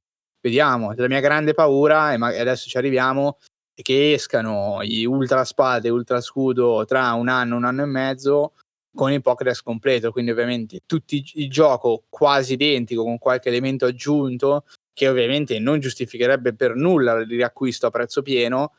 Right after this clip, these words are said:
però con il Pokédex completo, quindi con la possibilità di importarli tutti,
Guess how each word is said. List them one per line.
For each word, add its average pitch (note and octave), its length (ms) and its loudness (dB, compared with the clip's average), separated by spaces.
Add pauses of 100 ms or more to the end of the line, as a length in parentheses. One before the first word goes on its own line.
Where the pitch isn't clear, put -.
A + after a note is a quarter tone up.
(340)
però C#3+ 300 4
con C3+ 180 0
il B2 80 -2
Pokédex A#2 480 -4
completo, A2+ 440 -4
quindi A2+ 240 -4
con A#2 100 -2
la A2+ 80 0
possibilità A#2+ 440 -2
di A#2+ 100 -6
importarli A2+ 520 -4
tutti, G#2+ 380 -10